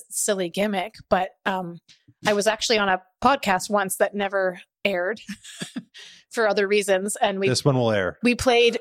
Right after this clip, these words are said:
Speaker 1: we played a round of Does It Green Sauce, and we literally dipped one hundred things in green sauce. It was very fun. So then we kind of,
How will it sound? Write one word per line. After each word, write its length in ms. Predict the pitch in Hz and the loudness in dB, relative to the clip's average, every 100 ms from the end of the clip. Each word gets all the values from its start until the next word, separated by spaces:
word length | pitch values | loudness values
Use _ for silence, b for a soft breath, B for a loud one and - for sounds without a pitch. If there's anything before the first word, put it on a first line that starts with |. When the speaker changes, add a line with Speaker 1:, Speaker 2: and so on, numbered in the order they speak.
| - | -2
Speaker 1:
we 140 | 226 | -2
played 320 | 220 - 220 220 | 0 2 2 2
a 60 | |
round 380 | 214 226 247 226 | 0 2 2 2
of 260 | 208 196 185 - | 2 2 -2 -6
Does 200 | 208 190 196 | 0 0 0
It 100 | 190 | -4
Green 240 | 190 185 | -2 -2
Sauce, 320 | 190 175 170 | 0 0 0
and 200 | 190 185 | -2 -2
we 120 | 220 214 | -2 2
literally 480 | 214 214 202 202 | 0 2 0 -2
dipped 540 | 185 202 185 - - - _ _ | -2 0 0 0 -6 -8 _ _
one 180 | 196 196 | -4 0
hundred 400 | 175 190 190 185 | 2 2 0 -2
things 340 | - 180 175 | -2 -4 -4
in 140 | 165 175 | -8 -8
green 200 | 170 175 | -12 -8
sauce. 340 | 170 165 180 | -8 -8 -8
It 80 | 226 | -8
was 140 | 196 185 | -8 -4
very 240 | 185 175 | -4 -4
fun. 320 | - 160 170 | -4 -6 -6
So 100 | 202 | -4
then 160 | 196 190 | -2 -2
we 80 | 185 | -2
kind 200 | 202 | -2
of, 120 | 185 | -2